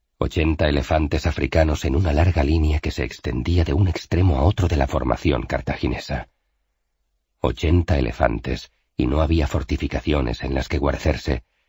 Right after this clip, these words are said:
Estaban en campo abierto y no había habido tiempo para levantar defensas adecuadas.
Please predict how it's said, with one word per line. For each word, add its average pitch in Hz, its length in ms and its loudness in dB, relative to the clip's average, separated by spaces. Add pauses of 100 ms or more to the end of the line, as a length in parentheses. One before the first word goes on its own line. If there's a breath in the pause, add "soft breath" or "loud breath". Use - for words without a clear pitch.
(160)
Estaban 87 420 4
en 76 100 4
campo 92 360 4
abierto 71 520 0 (200 loud breath)
y 71 120 0
no 76 160 6
había 95 280 6
habido 85 280 4
tiempo 71 440 2
para - 220 0
levantar 69 460 0
defensas 71 520 -2
adecuadas. 60 640 -2